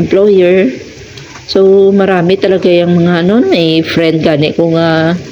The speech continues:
nag-chat sa akin. So, eh, it's good to know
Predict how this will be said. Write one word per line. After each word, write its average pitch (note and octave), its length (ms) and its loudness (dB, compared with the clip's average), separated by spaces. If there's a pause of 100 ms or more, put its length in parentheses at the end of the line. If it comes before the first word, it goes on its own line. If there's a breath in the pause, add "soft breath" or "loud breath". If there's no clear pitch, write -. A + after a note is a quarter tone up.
(140)
nag-chat F3 480 -2
sa E3+ 240 -2
akin. E3 400 0 (480 loud breath)
So, F#3 240 0
eh, F3+ 320 2
it's - 240 -2
good E3+ 240 0
to F3+ 80 2
know F3 160 0